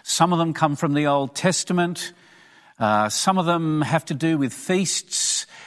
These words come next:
And everyone's favourite, the New Moon Festival here in Colossae. Sure, sure, sure. Keep believing in Jesus.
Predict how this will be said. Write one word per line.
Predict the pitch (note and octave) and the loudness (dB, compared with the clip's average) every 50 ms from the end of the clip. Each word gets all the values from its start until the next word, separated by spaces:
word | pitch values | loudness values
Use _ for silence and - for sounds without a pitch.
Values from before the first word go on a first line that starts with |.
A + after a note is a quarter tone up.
| - - - - | -20 -20 -10 -4
And | - C#3+ D3 D3+ D3+ D3 C#3 C3 - - - - | 0 2 2 2 2 0 0 -2 -4 -10 -8 -4
everyone's | - F#3+ F#3 F#3+ D#3 C#3+ C#3 C3 A#2+ | -2 0 0 2 2 2 2 0 -2
favourite, | - - - D#3 C#3+ C#3 C#3 B2+ C#3 B2+ - | -4 0 2 2 2 2 2 0 -2 -2 -2
the | C#3+ | -2
New | C3 C3+ D#3 F3+ F#3 F#3 | -2 0 0 0 0 0
Moon | E3 D3+ C#3+ C3+ B2 A#2+ | 0 0 2 2 0 -2
Festival | - - D3+ C#3+ C3+ - - B2+ A2+ G#2+ G#2 G2 | 0 0 0 0 0 -2 -4 -4 -2 -2 -2 0
here | G2 B2+ B2 A#2 | 0 0 0 0
in | A#2 A2 G#2+ | 0 -2 -4
Colossae. | - B2+ A#2+ A2+ A2 A2+ - - A#2 F#2 F#2+ F#2+ G2 - _ _ - - - - - | -4 -4 -2 0 0 -2 -2 -4 -4 -4 -4 -6 -12 -16 _ _ -20 -20 -20 -14 -4
Sure, | - F#3+ F#3 F3+ | 2 2 2 2
sure, | - F#3+ D#3+ - | 2 0 -2 0
sure. | - C#3+ G#2+ | 0 -2 -2
Keep | - - - A3 - - | 0 2 0 0 2 2
believing | G3+ F3 F3+ F3 F3 D3+ E3 D3 | 0 0 2 2 0 0 0 2
in | C#3+ C3+ B2 | 2 0 0
Jesus. | A#2+ C#3+ C#3+ D3 D3+ - G3 G3+ A3 - - - - | 0 0 -2 -2 -2 -2 -2 -4 -2 -4 -4 -6 -6